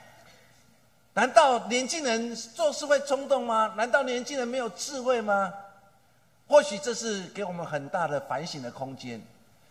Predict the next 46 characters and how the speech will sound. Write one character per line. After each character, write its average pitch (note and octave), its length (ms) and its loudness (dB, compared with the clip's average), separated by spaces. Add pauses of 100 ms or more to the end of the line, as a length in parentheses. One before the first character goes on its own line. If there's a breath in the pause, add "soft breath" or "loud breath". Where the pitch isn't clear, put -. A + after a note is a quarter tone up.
(280 soft breath)
我 F3+ 120 4
们 A3 100 2
来 A3+ 80 8
看， A3+ 300 4 (920)
日 F4 140 -4
本 C4 180 6
有 G#3+ 100 2
一 A3 60 0
个 A3 100 2
非 C#4 220 6
常 A3+ 260 0
出 D4 240 -6
名 G#3+ 240 -4
的 E3+ 320 4 (540)
一 - 60 -14
个 G#3+ 120 -4
经 C4+ 280 -4
营 G#3+ 100 -2
之 A#3 160 -8
圣， G#3 300 0
名 F3+ 180 -8
叫 G#3 240 4
稻 A3+ 260 8
盛 A3 240 0
和 D#3 340 -2
夫。 E3+ 360 -12 (560)
他 D4 100 2
写 D4+ 180 2
了 C4 80 -2
一 D#4 40 -4
本 A#3 240 2
书， C4 240 -6
叫 B3+ 180 2
做 B3 240 2
《写 A#3 240 0
给 A#3 240 -2
年 G3+ 320 -4
轻 B3+ 240 -6
人 G3+ 140 0
的 F#3 100 2
八 A3+ 380 2
十 - 220 -8
八 G#3 180 4
个 F#3 180 -8 (120)
忠 G3+ 280 -2
告》， G3 200 -16